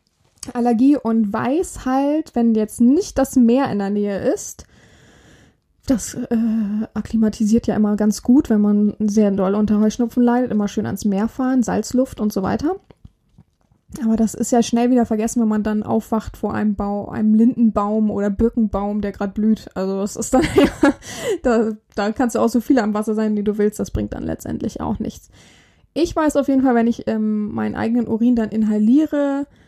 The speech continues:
ähm, hilft es mir. Ich, äh, mach's nicht jeden Tag. Ich weiß halt, wenn's wirklich schlimm ist, wenn ich kaum noch atmen kann, wenn, äh, der Ta-, ein Riesentag bevorsteht oder ähnliches und auch keine Tablette mehr hilft,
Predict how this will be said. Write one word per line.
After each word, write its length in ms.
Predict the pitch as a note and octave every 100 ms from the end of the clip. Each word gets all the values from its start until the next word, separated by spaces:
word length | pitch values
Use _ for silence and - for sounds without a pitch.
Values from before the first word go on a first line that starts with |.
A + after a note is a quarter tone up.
| _ _ _ -
ähm, 300 | G#3 G3 G3
hilft 300 | A#3+ A3+ -
es 120 | -
mir. 240 | G3+ G3+ - _ _ _ _ _ _ _ _ _
Ich, 200 | - -
äh, 140 | - A#2 - - A3 - G3+ G#3+
mach's 340 | A3+ A3+ -
nicht 180 | A3 G3+
jeden 240 | G3+ G3
Tag. 260 | G3 A3+ B3
Ich 160 | G#3+
weiß 240 | G#3+ G#3+ -
halt, 140 | A3
wenn's 220 | G3+ G3+
wirklich 320 | A#3 A#3 A3+ -
schlimm 340 | - A#3+ A#3+
ist, 240 | A3 A3+
wenn 160 | G#3+ G#3
ich 120 | G3+
kaum 200 | - A3+
noch 100 | A3
atmen 400 | G3+ G#3+ A3 A3
kann, 420 | G#3 A3 G#3+ G#3+
wenn, 680 | G#3 G#3 G#3 G#3 G3+ G3+ -
äh, 300 | - - -
der 200 | - A3
Ta-, 260 | - G#3 G#3
ein 200 | - A3
Riesentag 500 | A3+ A#3 A#3 G#3+ A3+
bevorsteht 500 | A3+ - A3 - G3+
oder 180 | G3 G#3
ähnliches 440 | A3+ A#3+ B3 A#3
und 220 | - G3+
auch 100 | G#3
keine 260 | - G#3+ G#3+
Tablette 360 | G#3 G#3 D4
mehr 100 | B3
hilft, 380 | G3+ G#3+ C#4 -